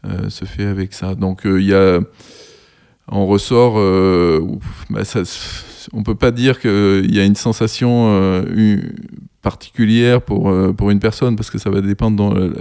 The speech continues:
où l'énergie a besoin de, de, d'être rééquilibrée à l'intérieur de la personne. Donc, euh, il y a des cha-, ça, c'est une pièce qui est très terre-, très terrestre, très terreuse, comme ça. Mais après, euh, si on, plus on monte vers les, vers le chakra coronal, par exemple, c'est une pièce qui est très, très aérienne.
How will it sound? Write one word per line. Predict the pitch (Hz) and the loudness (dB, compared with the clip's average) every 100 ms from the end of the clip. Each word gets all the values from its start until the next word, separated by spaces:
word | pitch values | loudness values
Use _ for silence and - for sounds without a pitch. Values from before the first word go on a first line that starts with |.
| - - | -12 -6
où | 107 107 | 0 2
l'énergie | 101 101 95 104 113 | 4 4 2 2 2
a | 107 | 2
besoin | 101 101 139 104 | 2 2 2 2
de, | - - - _ - | 0 -4 -14 _ -2
de, | 98 95 | 2 4
d'être | 98 98 - | 2 0 0
rééquilibrée | 98 98 104 101 107 104 101 110 | 2 4 2 2 0 0 2 2
à | 110 | 2
l'intérieur | 98 98 92 | 0 0 0
de | 95 | 0
la | 92 | 0
personne. | 101 - 117 120 | -2 -2 0 2
Donc, | 107 98 95 | 0 0 -2
euh, | 98 - - - | -4 -6 -14 -4
il | |
y | |
a | 98 | -2
des | 98 | 0
cha-, | 113 90 - | 0 -2 -6
ça, | - 113 | -2 -2
c'est | - 98 | 0 0
une | 95 | 0
pièce | - 110 - | 0 -2 0
qui | 95 | -6
est | |
très | - 123 | -2 -4
terre-, | 107 110 107 - - | 0 0 -2 -6 -10
très | - 113 | -6 -4
terrestre, | 113 107 107 113 110 | -2 2 4 4 2
très | - | -8
terreuse, | 104 107 98 107 110 - | -6 -2 2 4 4 2
comme | 95 | -6
ça. | 90 113 135 - - _ | -4 -4 -4 -6 -20 _
Mais | - | -6
après, | - 117 117 | -2 2 4
euh, | 113 101 | 4 2
si | - | 0
on, | 107 | -4
plus | 104 107 | -2 0
on | 104 | 2
monte | 110 110 | 4 2
vers | 101 95 | 0 0
les, | 98 92 - - _ | 0 0 -4 -10 _
vers | - | -4
le | 92 | -2
chakra | - 101 101 | 0 0 -2
coronal, | - 98 95 113 113 | 0 0 2 2 2
par | 98 | 0
exemple, | 104 110 | 0 -2
c'est | - | -2
une | 170 | -2
pièce | - - | -2 -6
qui | - | -6
est | - | -4
très, | - | -2
très | 113 120 110 | -2 0 2
aérienne. | 104 107 104 107 110 104 92 | 2 2 2 2 2 2 -2